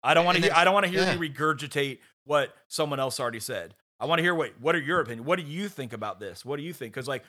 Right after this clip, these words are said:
Speaker 1: we talk about stuff on this podcast all the time, and there are things that you say that I'm like, "Whoa," you know, and I don't agree with that. But I don't hate you for it or anything. It's just, like, your opinion. And same thing that you do to me. There are things that I say
Speaker 2: Right.
Speaker 1: that you're like, "Whoa, that was maybe a little far," you know? And, <laughs> and, like, it's fine,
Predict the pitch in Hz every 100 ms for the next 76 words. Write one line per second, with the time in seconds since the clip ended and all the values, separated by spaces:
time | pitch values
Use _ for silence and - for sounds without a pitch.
0 | _ 175 180 156 143 131 151 147 143 -
1 | 143 131 135 120 139 123 170 143 117 -
2 | - 120 127 143 131 147 143 123 127 143
3 | 170 160 156 123 117 101 _ _ 170 147
4 | 113 104 117 117 131 107 110 147 107 98
5 | 95 117 - _ _ 170 180 143 123 190
6 | 127 127 120 113 117 147 127 139 135 123
7 | 123 135 120 90 _ - 131 135 139 147
8 | 147 147 120 127 156 165 190 170 101 117
9 | 131 143 143 165 - 151 139 139 127 196
10 | 233 185 135 151 143 143 127 131 127 120
11 | 139 160 - - - 151 170 165 - 170
12 | 165 156 - 233 160 151 180 170 175 190
13 | 247 247 123